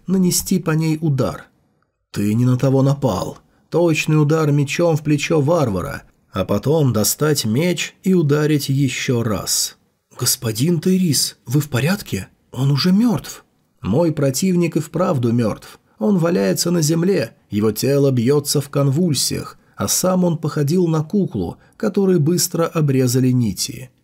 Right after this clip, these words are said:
Что же тут делал этот варвар? В нескольких метрах от него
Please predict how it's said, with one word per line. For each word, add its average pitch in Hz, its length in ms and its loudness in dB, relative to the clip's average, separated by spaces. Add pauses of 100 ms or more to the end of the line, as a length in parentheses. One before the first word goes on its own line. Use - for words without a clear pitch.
(280)
Что - 560 -6
же 175 180 0
тут 175 340 0
делал 151 440 2
этот 151 300 -2
варвар? 117 560 -4 (640)
В 90 160 -6
нескольких 147 640 -2
метрах 160 460 0
от 131 140 -2
него 175 420 0